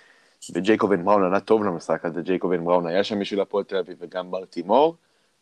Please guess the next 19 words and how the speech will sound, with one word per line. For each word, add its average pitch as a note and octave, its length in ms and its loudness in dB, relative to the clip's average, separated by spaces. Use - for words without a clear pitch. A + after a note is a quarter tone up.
אבל B2+ 420 4
אני G#2+ 160 0
רוצה A2+ 320 0
שניכנס A2+ 880 -2
פה G#2+ 260 -4
לנקודה A#2 1080 -2
של - 160 -12
דני G#2+ 240 -6
פרנקו, G#2 480 -10
שבאמת F#2+ 580 -6
במשחקים F#2+ 540 -4
האחרונים G#2 400 -2
מביא G2 280 -2
כל G#2+ 160 0
מיני G#2 180 0
דברים F#2+ 400 0
טובים G#2 360 0
וחדשים G#2 520 -4
לשולחן. C3 600 2